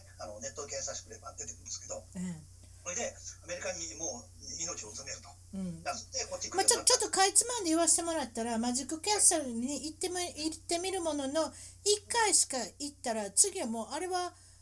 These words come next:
Speaker 2: あの、知り合いを通じてしか入れないとこなんでね。
Speaker 1: うん。
Speaker 2: それでとりあえず入ってみたものの、次がない、次回がないっていうことで、そこで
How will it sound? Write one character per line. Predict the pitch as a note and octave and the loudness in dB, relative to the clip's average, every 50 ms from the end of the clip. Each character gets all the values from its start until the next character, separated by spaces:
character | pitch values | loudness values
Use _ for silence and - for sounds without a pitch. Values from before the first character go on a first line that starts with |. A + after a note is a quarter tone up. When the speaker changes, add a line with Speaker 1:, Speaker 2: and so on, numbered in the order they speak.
| - - - | -18 -8 -4
Speaker 2:
あ | B3+ B3+ | -2 0
の、 | B3 | 6
知 | A3+ - - G#4+ | 8 10 10 10
り | G#4+ A4 A4+ A#4 A#4 A#4 A4+ | 8 2 0 -2 -2 -2 -2
合 | |
い | A4 | 4
を | G#4+ | 6
通 | - E4+ E4+ | 6 6 6
じ | E4 F4+ D#4+ | 4 0 2
て | - B3 | 6 6
し | - - | 6 6
か | - G#3+ | 4 0
入 | - A#3+ A#3 A#3+ | -4 -2 -2 -2
れ | D4+ E4+ | -2 -2
な | E4 C#4 | -4 -4
い | A3 G3 | -4 -6
と | G3+ G3 | -8 -8
こ | G3+ F#3 | -8 -10
な | E3+ D#3 | -10 -10
ん | D#3 D3+ | -12 -12
で | D3 F#3 | -10 -10
ね。 | A#3+ D#4+ F#4+ G#4+ - - - - - - - - - - - - | -8 -10 -10 -12 -16 -20 -20 -20 -20 -20 -20 -20 -20 -20 -20 -4
Speaker 1:
う | |
ん。 | E4+ - | 0 2
Speaker 2:
そ | - G#4 | 4 4
れ | G#4 G#4+ | 4 2
で | G#4+ - | 2 2
と | F#4+ G4 | 2 2
り | G4+ G#4 | 4 4
あ | G#4+ | 2
え | G#4 | 2
ず | G4 F4+ | 0 0
入 | D4 F4 F#4 | 0 0 0
っ | F4 | 0
て | D#4+ - F#4+ F#4+ | -2 -4 -4 -4
み | G4+ G#4+ | -2 -2
た | G#4+ G#4 G4 | -2 -2 -2
も | F#4+ | -2
の | F#4+ F#4+ F#4+ | -4 -4 -4
の、 | F#4+ F#4+ F#4 F4+ | -4 -4 0 8
次 | - - A#4 A4 A4+ A4+ F#4+ | 8 8 8 8 4 2 2
が | F4+ C#4 A3+ | 2 0 0
な | G#3 F3+ E3+ D#3+ | -2 -4 -8 -10
い、 | D#3+ E3 F3+ | -12 -4 -2
次 | G#3+ - F4+ | -2 -2 0
回 | - G#4 G4+ G4 E4+ | 0 -2 -2 0 0
が | D#4 C#4+ | -2 -2
な | B3+ B3+ C4 | 0 -2 -2
い | C#4+ | -4
っ | C4+ | -6
て | - C4 | -8 -8
い | A3+ | -8
う | |
こ | C4 A#3+ | -8 -6
と | - A#3 G#3 | -6 -6 -4
で、 | B3 - - B3 - - - - - - - | -4 -4 -4 -4 -6 -10 -16 -20 -18 -2 2
そ | - - C#4+ | 2 2 2
こ | C#4+ D#4 D#4+ | 2 0 0
で | D#4+ F4+ G4 F#4+ D4+ - | 2 2 2 0 0 -2